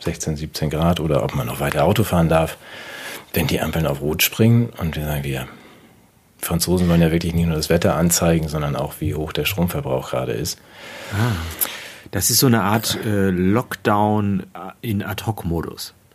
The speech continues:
Speaker 1: Ja.
Speaker 2: Der muss nicht verkündet werden, sondern sobald dann auf Rot ist, stellen wir einfach die Lebenstätigkeiten ein.
Speaker 1: Ja, und dies aus Stuttgart, diese Meldung fand ich so gut, weil das haben wir
Speaker 2: Ja.
Speaker 1: ja gelernt durch die, durch die, ähm, Pandemie, dass man sagt, wenn da jetzt einer auf einer Parkbank sitzt,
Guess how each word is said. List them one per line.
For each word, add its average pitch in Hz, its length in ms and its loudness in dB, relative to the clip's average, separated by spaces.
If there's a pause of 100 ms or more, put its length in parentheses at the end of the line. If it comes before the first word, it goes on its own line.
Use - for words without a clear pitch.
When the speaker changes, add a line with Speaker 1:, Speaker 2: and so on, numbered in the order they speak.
(240)
Speaker 1:
Ja. - 160 2
Speaker 2:
Der 98 120 -4
muss 120 160 0
nicht 110 100 -4
verkündet 131 520 0
werden, 123 280 2
sondern 107 260 2
sobald 107 300 0
dann 95 80 -2
auf 92 160 -2
Rot 95 400 2
ist, 107 220 -2
stellen 101 340 4
wir 101 140 2
einfach 95 240 -4
die 98 100 0
Lebenstätigkeiten 92 920 -2
ein. 78 220 -12 (320)
Speaker 1:
Ja, 135 240 6
und 92 160 2
dies 107 180 2
aus 101 140 4
Stuttgart, 147 400 2
diese 117 200 2
Meldung 113 280 6
fand 107 220 2
ich 101 80 -4
so 98 120 -2
gut, 123 220 0
weil 104 80 4
das 104 200 2
haben 120 140 6
wir 110 100 8
Speaker 2:
Ja. 101 100 6
Speaker 1:
ja 98 40 4
gelernt 110 480 6
durch 92 160 -2
die, 85 340 0
durch 85 220 -2
die, 78 360 -6
ähm, 71 260 -4 (100)
Pandemie, 92 580 4 (600)
dass 98 180 2
man 95 120 6
sagt, 90 180 0
wenn 104 120 6
da 98 100 6
jetzt 87 200 2
einer 92 200 0
auf 82 100 -6
einer 85 100 0
Parkbank 92 440 0
sitzt, - 420 -2